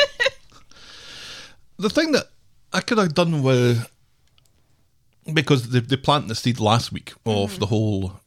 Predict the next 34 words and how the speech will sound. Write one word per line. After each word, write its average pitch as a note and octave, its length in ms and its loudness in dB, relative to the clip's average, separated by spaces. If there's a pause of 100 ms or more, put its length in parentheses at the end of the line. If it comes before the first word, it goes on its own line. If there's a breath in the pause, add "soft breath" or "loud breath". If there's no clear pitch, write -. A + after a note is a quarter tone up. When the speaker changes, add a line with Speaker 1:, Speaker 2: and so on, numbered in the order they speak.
Speaker 1:
uh, F#2+ 360 -4 (240)
Speaker 2:
Is F3 200 -4
Speaker 1:
Aggie A2+ 140 4
Speaker 2:
Ronnie G#2 220 4
the G#2 40 6
Speaker 1:
Ronnie G#2 160 4
Speaker 2:
daddy? G#2+ 240 2
Speaker 1:
thing, F#2 300 0
right? G2+ 160 -2 (260)
Speaker 2:
Mm-hmm. G#3 320 2 (580)
Speaker 1:
And G#2+ 460 -2 (720 loud breath)
I'm A2+ 180 2
loving A2 460 0 (720)
Ronnie. G#2 480 -2 (300)
Speaker 2:
Mm-hmm. G3 340 6 (280)
Speaker 1:
This - 220 -10
is, F#2+ 280 -8 (1000)
this C3 240 2
is A#2 80 4
a G#2 40 2
good G#2+ 260 0
character. G#2 460 0
This A2+ 180 0
Speaker 2:
It D4+ 80 6
Speaker 1:
is E4+ 140 4
Speaker 2:
is - 60 -6
a B3+ 40 -8
good G#3 160 0
character. F#3 420 -2 (220)
Speaker 1:
immediately C3+ 760 6
a G2 60 -2
good G#2 240 -8
character. G2 440 -6
Speaker 2:
Yes. G3 280 2